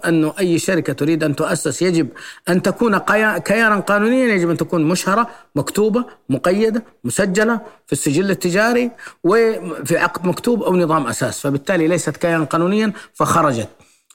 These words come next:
يتعامل الناس ب-، فيما بينهم كمجموعات تعاقدية من خلال عقود داخلية مستترة، لكنهم تطبق كما ذكرنا، تطبق عليها الأحكام الواردة في النشاط أو موضوع التعاقد أو محل التعاقد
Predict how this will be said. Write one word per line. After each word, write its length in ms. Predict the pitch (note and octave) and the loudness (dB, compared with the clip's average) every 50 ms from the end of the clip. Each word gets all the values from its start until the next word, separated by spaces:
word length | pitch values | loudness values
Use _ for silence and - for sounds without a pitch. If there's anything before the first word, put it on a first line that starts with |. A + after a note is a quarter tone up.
| _ - | _ -2
يتعامل 540 | F#3 F3+ - D#3+ D#3 F#3 A#3+ C4+ C4 A3 F#3 | -2 0 2 2 4 4 4 4 4 2 2
الناس 480 | E3 D3+ C#3+ C3+ C3 A#2+ F#2+ - - - | 2 2 2 2 0 -2 -4 -8 -12 -10
ب-، 160 | A#2+ A#2+ B2 - _ - | -8 -8 -8 -8 _ -6
فيما 280 | - E3+ D#3+ D3 C#3+ | -2 0 2 2 2
بينهم 440 | C#3 D#3+ D#3 C#3 B2 A2+ A#2 A#2+ A2 - _ - | 2 2 2 0 -2 -2 -4 -6 -8 -10 _ -6
كمجموعات 540 | - C3 C#3 C3 B2 C3 C3 D3+ E3 - - | -2 0 0 0 0 0 0 0 0 -2 -2
تعاقدية 580 | D3+ B2+ C#3 D3+ D3 - D#3+ D3+ E3+ F3 D3 B2 | -2 0 0 -2 0 -2 -2 0 2 0 0 0
من 140 | A#2+ A#2+ | -2 -4
خلال 260 | - - D3 D#3 C#3+ A#2+ | -4 -2 0 0 0 -2
عقود 440 | C#3+ C#3+ - F#3+ E3+ C3+ A#2+ - - - - - _ _ - | -2 -2 0 0 0 0 -2 -6 -16 -20 -20 -20 _ _ -4
داخلية 380 | C#3+ D#3+ E3 C#3 - F3+ F#3+ E3 | 0 0 0 0 0 0 0 0
مستترة، 440 | D3+ C3+ - - F#3+ - A3 A3+ G3 | 0 -2 -4 -4 -2 -2 0 0 0
لكنهم 600 | D#3+ C#3+ - F#3 F3+ E3 D#3+ D3 D#3 F#3 G3 F#3 - _ _ _ _ _ | 0 0 -2 -2 -2 0 0 0 0 -2 -2 -4 -8 _ _ _ _ _
تطبق 500 | - D3 C#3+ F3 E3 D3+ D#3+ D#3 - - | -8 -2 -2 -2 0 0 -2 -4 -4 -6
كما 240 | - D#3+ D3+ D3 C#3 | -4 -2 0 0 0
ذكرنا، 380 | C3+ B2+ - F3 F#3 G3+ G#3+ | -2 -2 -2 -2 -2 0 0
تطبق 540 | F#3+ - D#3 D3 - D#3 D3 D3 D#3 D3 - | -2 -2 -4 -4 -4 -4 -2 -2 -4 -2 -2
عليها 240 | B2+ C#3+ E3 D3 C#3+ | -2 0 0 0 0
الأحكام 500 | C#3+ - - - - - F3+ E3+ D3+ C#3 | -2 -2 -4 -8 -6 -4 -2 0 0 0
الواردة 420 | C3 B2+ D3+ F3 F#3 E3+ D3 D3+ | -2 0 0 0 0 0 -2 -2
في 100 | C3 - | -4 -2
النشاط 480 | F3 E3 D3+ C#3+ B2+ - E3+ D#3+ - - | 0 0 0 -2 -2 -2 -4 -4 -4 -6
أو 100 | - E3 | -6 -4
موضوع 440 | D#3+ D#3 D3+ D3 D3 E3+ F3 D#3+ - - - - - - _ - | -2 0 0 0 0 0 0 0 -2 -6 -16 -20 -20 -20 _ -14
التعاقد 600 | C#3 - - E3+ - C#3+ E3 E3 - - D#3 C#3+ | -12 -6 -4 -2 0 0 0 0 0 -2 -4 -4
أو 140 | - - E3 | -2 -2 0
محل 360 | D#3 D3+ - - F#3+ F#3+ D#3+ | 0 0 0 0 0 0 0
التعاقد 640 | C3+ - - C3+ - C#3 - - - D3+ C#3 C3+ | 0 -2 -4 -4 -2 0 -2 0 -2 -4 -6 -6